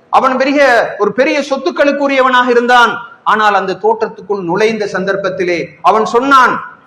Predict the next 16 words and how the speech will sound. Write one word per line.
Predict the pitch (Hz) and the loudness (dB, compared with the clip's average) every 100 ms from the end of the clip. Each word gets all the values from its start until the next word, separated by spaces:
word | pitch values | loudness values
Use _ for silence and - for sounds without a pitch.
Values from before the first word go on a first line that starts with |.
| _ - | _ -2
"ஒரு | 190 208 | 2 4
நாளும் | 247 285 254 | 4 4 2
கியாமத்து | - 233 269 285 269 269 240 | 0 2 4 4 2 0 4
வராது | 226 240 233 233 180 - - | 6 6 6 4 2 -2 0
என்றுதான் | 220 254 240 233 | 2 2 4 4
நான் | 220 214 202 | 4 4 4
நம்பிக்கொண்டிருக்கின்றேன்" | 247 285 269 247 233 233 226 226 220 208 143 - - | 2 0 0 2 2 2 0 4 6 4 0 -10 0
என்று | 220 277 269 | 2 4 4
அவன் | 240 | 4
சொன்னான். | 226 214 190 147 - - _ _ - | 0 -2 0 0 -2 -14 _ _ -2
தன்னை | 208 233 233 | 0 2 0
பார்த்து, | 240 226 254 220 | 4 4 4 0
தனக்கு, | 220 226 190 | -2 -4 -2
தனக்கு | 214 233 269 240 | -2 0 -2 -2
பக்கத்தில் | 220 254 294 294 | 0 0 0 2
இருந்த | 269 262 254 | 2 2 2